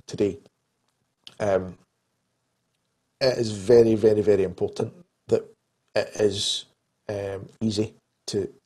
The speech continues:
line up every single video clip and every audio file, and you'll see that when I'm doing the editing demo later on.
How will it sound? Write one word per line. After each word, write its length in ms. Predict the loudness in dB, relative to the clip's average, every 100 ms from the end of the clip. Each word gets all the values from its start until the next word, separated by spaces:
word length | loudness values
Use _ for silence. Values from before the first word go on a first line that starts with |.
| 4
line 240 | 4 4
up 160 | 0 0
every 240 | 0 0
single 320 | -4 -4 -2 0
video 260 | 4 2
clip 400 | 2 -2 -2 -4 _
and 120 | -10 -8
every 220 | -4 -2 -2
audio 260 | 0 0
file, 340 | 0 0 0 -4
and 100 | -8
you'll 120 | -6
see 180 | -4 -2
that 280 | 0 -2 -2
when 100 | -6
I'm 100 | -4
doing 180 | -4 -4
the 160 | -2
editing 360 | -4 -4 -10 -6
demo 260 | -4 -4 -2
later 320 | -4 -2 -2
on. 160 | -2